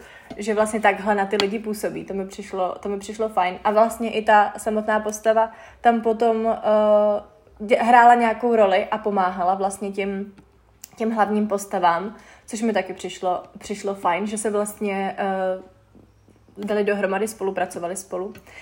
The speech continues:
No a jinak jako k té atmosféře, já úplně jako nevím, jak bych si ten svět jako měla představit. Nevím, jestli to bylo tím, že jsem tu knížku jako nedočetla,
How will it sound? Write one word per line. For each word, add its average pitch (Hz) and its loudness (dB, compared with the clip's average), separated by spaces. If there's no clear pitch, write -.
No 240 2
a 220 0
jinak 233 -2
jako 233 -2
k 233 -12
té 233 -8
atmosféře, 226 0
já 247 6
úplně 262 2
jako 262 4
nevím, 240 0
jak 254 2
bych 262 -4
si 269 -6
ten 262 2
svět 233 0
jako 233 -2
měla 247 2
představit. 240 -2
Nevím, 233 0
jestli 240 0
to 240 0
bylo 233 2
tím, 240 -4
že 240 -8
jsem 220 -4
tu 220 0
knížku 220 -8
jako 226 -4
nedočetla, 208 -2